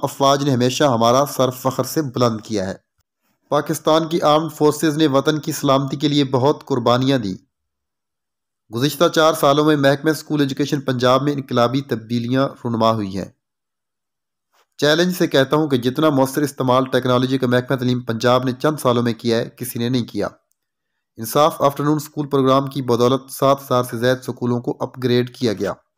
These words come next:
आज महकमा स्कूल एजुकेशन पंजाब का डेटा सेंटर फ़ाल है, जो नादरा के बाद उस तर्ज का दूसरा बड़ा डेटाबेस है। आज पंजाब भर में इसाजा के तबादले हमारे तैयार करदा ई ट्रांसफ़र सिस्टम के तहत घर बैठे होते हैं।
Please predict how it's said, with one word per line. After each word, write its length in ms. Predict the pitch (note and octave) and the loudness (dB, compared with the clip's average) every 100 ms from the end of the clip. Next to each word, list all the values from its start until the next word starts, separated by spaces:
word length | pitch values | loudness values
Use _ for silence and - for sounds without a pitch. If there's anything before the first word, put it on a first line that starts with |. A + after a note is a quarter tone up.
| _ _ _ _ _ _ _ | _ _ _ _ _ _ _
आज 220 | C#3 D#3+ | 0 2
महकमा 260 | D#3 E3 F3+ | 2 2 0
स्कूल 260 | F3 E3+ D3+ | -2 0 0
एजुकेशन 380 | D3 D3+ E3 | 2 0 0
पंजाब 420 | D3+ C3+ C3+ C#3+ C#3+ | 0 0 2 2 2
का 60 | |
डेटा 880 | C#3 B2+ - C3 B2+ C#3+ D3+ - _ _ _ _ _ _ | -2 -4 -6 -4 0 2 2 -2 _ _ _ _ _ _
सेंटर 500 | - C#3 C3+ C3 D3 | -4 0 0 2 -2
फ़ाल 420 | C#3 B2+ C3 B2+ | 0 2 2 2
है, 220 | G#2+ - _ _ _ _ _ _ _ _ _ _ - | -2 -6 _ _ _ _ _ _ _ _ _ _ -6
जो 80 | A#2+ | 0
नादरा 320 | B2+ C3+ D3+ | 2 2 2
के 140 | D3 | 2
बाद 220 | B2+ B2+ | 2 2
उस 280 | C3 D3 C#3 | 2 -4 -10
तर्ज 340 | - C3 C3 - | -10 -8 -8 -4
का 140 | B2+ | -2
दूसरा 300 | A2+ B2 C#3 | -2 -2 -2
बड़ा 220 | A#2 A#2 | 0 0
डेटाबेस 540 | A2 G#2+ A#2+ G2+ G2 F#2+ | 0 -2 -2 -2 -4 -6
है। 180 | - - _ _ _ _ _ _ - | -8 -12 _ _ _ _ _ _ -2
आज 160 | C3+ D3+ | 0 0
पंजाब 460 | D3 C3+ C#3 D3+ | -2 0 2 2
भर 160 | C3+ C#3 | 2 0
में 120 | D3 | 0
इसाजा 340 | C3 C3+ C3 | -2 0 0
के 100 | C#3+ | -2
तबादले 400 | C#3 C3 B2 B2 | -2 0 2 2
हमारे 240 | C3 A#2+ B2 | 2 2 0
तैयार 240 | B2 B2 | 0 0
करदा 360 | B2 A#2 A2 A#2+ | 0 -2 -2 -2
ई 100 | C3+ | -2
ट्रांसफ़र 340 | C3+ C3 A#2+ C3 | -2 -2 -2 -4
सिस्टम 340 | B2 B2 C3+ | -6 -8 -8
के 180 | B2+ B2 | -6 -6
तहत 360 | B2 A#2 A#2 - | -4 -4 -4 -6
घर 120 | A#2+ | -6
बैठे 300 | A2+ A2 G#2+ | -4 -6 -4
होते 220 | G#2 F#2+ | -6 -6
हैं। 180 | G2 F#2+ | -10 -12